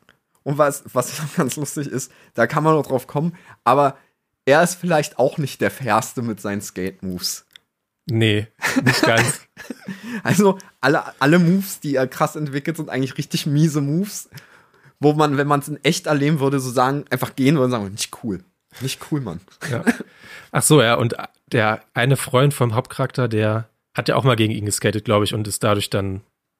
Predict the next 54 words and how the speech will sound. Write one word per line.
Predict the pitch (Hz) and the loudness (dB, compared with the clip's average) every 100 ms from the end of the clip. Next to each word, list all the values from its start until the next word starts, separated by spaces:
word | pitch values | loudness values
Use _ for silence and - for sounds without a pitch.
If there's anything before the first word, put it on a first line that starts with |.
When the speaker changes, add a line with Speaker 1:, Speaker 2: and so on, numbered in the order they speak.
| _ _ | _ _
Speaker 2:
das | - - | -12 -8
Skaten | - 110 | -4 0
aufgegeben. | 107 - 107 101 95 92 _ - | 0 0 -2 -2 -4 -6 _ -16
Speaker 1:
Ja. | 73 _ _ _ - _ - | -16 _ _ _ -20 _ -4
Speaker 2:
Das | - 92 | -2 0
Speaker 1:
Das | 101 | 0
Speaker 2:
ist | |
nochmal | 107 98 101 | 0 -2 -4
ein | |
extra | 107 - 104 | -4 -6 -8
Punkt | - 107 | -6 -6
da, | 107 101 _ | -6 -10 _
Speaker 1:
das | 80 131 | -4 -4
ist | 156 135 | -4 0
Speaker 2:
dass | |
er | 123 | 2
ihn | 117 | 4
Speaker 1:
aber | 110 | 2
Speaker 2:
besiegen | 104 110 107 | 0 -2 -2
will. | 104 101 _ _ _ - | -2 -4 _ _ _ -8
Speaker 1:
Ja, | 107 95 | -8 -6
das, | 107 117 - | -10 -10 -18
sorry, | - 101 101 | -8 -6 -6
ich | - - | -10 -18
wollte | 98 | -10
nicht | 110 | -6
unterbrechen. | 92 110 117 | -6 -6 -6
Das | 92 - - | -8 -10 -12
ist | 151 | -2
aber | 151 113 | 0 2
auch | 123 - | 0 -2
ganz | 113 - - | -4 -6 -8
cool, | 147 170 | 0 0
dieses, | 123 107 101 - - - | 0 -6 -6 -8 -20 -8
äh, | 92 82 _ | -6 -6 _
der | 101 80 | -8 -4
eine | 117 143 | -2 -2
ist | 143 127 120 | -4 -6 -8
halt, | 101 | -8
Snow | - 110 127 | -6 -4 -4
ist | 127 - | -6 -8
das | 101 107 | -8 -4
neue | 107 98 | -2 -2
Supertalent, | 98 127 160 - 135 131 143 | -6 -4 -4 -2 -4 -2 -4
den | 120 113 | -8 -6
alle | 104 101 | -4 -4
sehen | 98 120 147 | -2 -4 -4
wollen. | 147 156 165 - _ | -4 -6 -6 -12 _
Und | - 110 | -10 -4
der | 104 | -2
andere | 107 139 139 143 | -2 -2 -4 -6
ist | 127 - | -6 -8
halt | 135 120 - | -6 -6 -4
eher | 117 120 117 | -2 0 -2